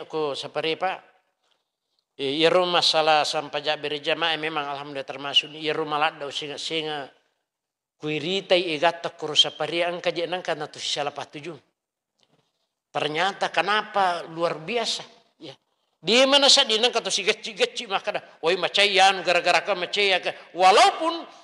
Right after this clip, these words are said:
ya itu adalah dunia. Ini alhamdulillah. Tanah podo mana?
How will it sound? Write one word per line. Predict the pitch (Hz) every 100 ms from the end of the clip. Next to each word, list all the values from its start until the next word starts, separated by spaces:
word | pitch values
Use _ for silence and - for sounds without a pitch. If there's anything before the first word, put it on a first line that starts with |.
| _
ya | 196 180 160 147
itu | 202 220
adalah | 170 165 156 147
dunia. | 151 240 196 254 - _ _ _ _ _ _
Ini | 202 214
alhamdulillah. | 180 190 196 175 139 _ _
Tanah | 175 180
podo | - 262 277 277 302 302 262
mana? | 240 262